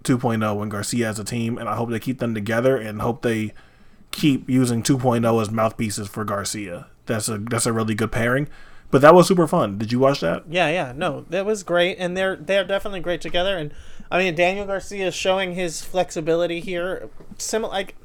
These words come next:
Speaker 2: I think, again, this is, like, the stuff we've talked about a ton, but I think that to a lazy eye,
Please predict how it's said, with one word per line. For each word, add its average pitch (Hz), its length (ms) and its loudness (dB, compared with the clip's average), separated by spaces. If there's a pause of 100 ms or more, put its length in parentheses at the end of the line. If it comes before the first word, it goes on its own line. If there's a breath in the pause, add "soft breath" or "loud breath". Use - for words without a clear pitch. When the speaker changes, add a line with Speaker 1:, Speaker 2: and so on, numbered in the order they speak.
(1160 soft breath)
Speaker 2:
I 220 100 10
think, 294 360 2 (760)
again, 180 280 0
this 180 160 -4
is, 175 160 -6
like, 160 100 -2
the 160 80 -8
stuff - 240 -2
we've 143 80 -10
talked 131 260 -4
about 131 240 -8
a 123 60 -10
ton, 120 600 -12
but 135 240 -8 (320 soft breath)
I 151 80 -2
think 165 180 -4
that 160 200 -2
to 151 440 0
a 135 200 -6
lazy 151 540 0
eye, 139 540 -2